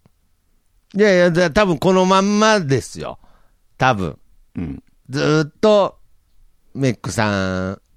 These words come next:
Speaker 1: は、俺に、
Speaker 2: うん。
Speaker 1: あの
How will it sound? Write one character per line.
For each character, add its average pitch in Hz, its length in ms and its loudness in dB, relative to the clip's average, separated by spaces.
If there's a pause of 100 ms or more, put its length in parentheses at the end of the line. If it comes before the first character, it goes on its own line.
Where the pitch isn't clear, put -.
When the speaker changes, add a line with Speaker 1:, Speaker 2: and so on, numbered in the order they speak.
(560)
Speaker 1:
は、 170 420 0 (380)
俺 107 200 -4
に、 95 400 -4 (600)
Speaker 2:
う - 40 -14
ん。 - 20 -12
Speaker 1:
あ 92 120 -4
の 80 840 -8